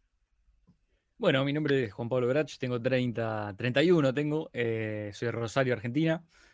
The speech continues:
este, y bueno, soy realizador audiovisual, o sea, empecé a estudiar hace unos, eh, diez años más o menos, estudié cine, para simplificarlo mucho, en la universidad,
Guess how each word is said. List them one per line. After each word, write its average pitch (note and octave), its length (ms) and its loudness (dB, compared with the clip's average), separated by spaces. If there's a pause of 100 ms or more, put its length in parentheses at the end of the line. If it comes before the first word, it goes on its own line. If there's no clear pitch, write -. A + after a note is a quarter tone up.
(140)
este, G#2+ 640 -4
y B2 60 -4
bueno, A#2 180 -4
soy D3+ 160 0
realizador B2 500 0
audiovisual, A2+ 600 0
o G2 60 -16
sea, G2 280 -8 (400)
empecé G#2 440 -6
a A2+ 500 -2
estudiar C3 500 2
hace G#2 480 -2
unos, G#2+ 580 -10
eh, G#2 400 -12 (120)
diez A#2+ 240 0
años B2 280 4
más A2 180 -8
o A#2 40 -6
menos, C3+ 240 2
estudié A2+ 340 -4 (120)
cine, C3 340 2
para G#2 220 -4
simplificarlo B2 520 -2
mucho, C3 240 -2 (520)
en A2 80 -8
la A2 60 -4
universidad, C3+ 600 0